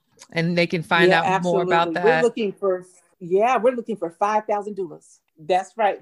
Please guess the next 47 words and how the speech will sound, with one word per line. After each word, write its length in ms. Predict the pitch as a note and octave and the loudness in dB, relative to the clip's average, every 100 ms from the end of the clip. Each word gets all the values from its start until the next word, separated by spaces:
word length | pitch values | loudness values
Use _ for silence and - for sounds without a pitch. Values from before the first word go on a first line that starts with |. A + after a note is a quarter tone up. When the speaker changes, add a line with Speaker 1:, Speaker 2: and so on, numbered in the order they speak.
| - | -2
Speaker 2:
Five 240 | F#3 G3+ | 0 0
thousand 360 | G#3+ A3 A#3 G#3 | -2 -4 -6 -4
doulas. 300 | F#3+ F#3 F#3 | -2 -4 -6
And 140 | G#3+ F#3+ | -8 -2
we're 160 | G#3 - | -2 -2
asking 360 | F#3+ G#3+ A#3 G#3+ | -6 -8 -10 -10
people 340 | G#3 - F#3+ | -12 -10 -10
to 140 | - E3 | -8 -6
buy 220 | D#3 E3 | -4 -4
a 100 | E3+ | -6
brick. 320 | D#3 E3 - - | -8 -10 -10 -10
We, 200 | F#3+ A3 G3 - - _ | -8 -6 -8 -14 -16 _
Chelsea, 260 | G#3+ G#3 _ | -10 -10 _
can 100 | G3+ | -8
I 80 | F#3+ | -6
just 200 | A3 A3+ | -8 -6
say 120 | F#3+ | -6
this, 220 | D#3+ E3 _ _ _ | -8 -12 _ _ _
that 180 | - F#3 | -4 -2
we're 180 | F3+ G3+ | 2 2
really 480 | F3 F3+ A#3+ B3+ A3+ | 0 -2 0 0 -4
wanting 340 | G3 G3 F#3+ | -4 -4 -4
to 100 | F3+ | -8
do 180 | E3+ G3 | -8 -8
this 160 | F#3 F3+ | -6 -6
in 80 | F3+ | -8
a 80 | D#3+ | -6
grassroots 680 | F3 F3 E3+ - D#3+ D#3 - _ _ _ _ | -4 -2 -4 -8 -10 -10 -14 _ _ _ _
movement, 440 | E3 E3 D#3+ D3+ C3 _ _ _ _ | -6 -4 -4 -10 -12 _ _ _ _
right? 260 | D#3+ E3+ - | -2 -2 0
Because 300 | F3+ G3+ F#3 | -2 0 2
if 140 | G3 | 2
it's 160 | G3 G3 | 0 -2
grassroots, 760 | A#3 B3 C4 - G#3 F#3+ D3 - _ _ | 2 2 2 -2 -4 -4 -6 -16 _ _
then 80 | F3 | -2
I 80 | A3+ | 0
don't 100 | A#3+ | 2
have 140 | A3+ | 0
to 100 | G#3 | -2
worry 360 | F3+ G3 G#3+ G3 | -4 -2 -2 -2
about 360 | F3 E3+ E3 - | -4 -6 -6 -6
putting 220 | G3 F#3 | -6 -6
somebody 400 | G3 F#3+ F3 E3+ | -10 -8 -8 -8
else's 300 | F3 E3+ D#3+ | -10 -12 -10
name 460 | F#3 F3 D#3+ D#3+ - _ - | -8 -8 -10 -14 -20 _ -8
on 260 | F3 | -6
Speaker 1:
Mm-hmm. 60 | D#3+ | -6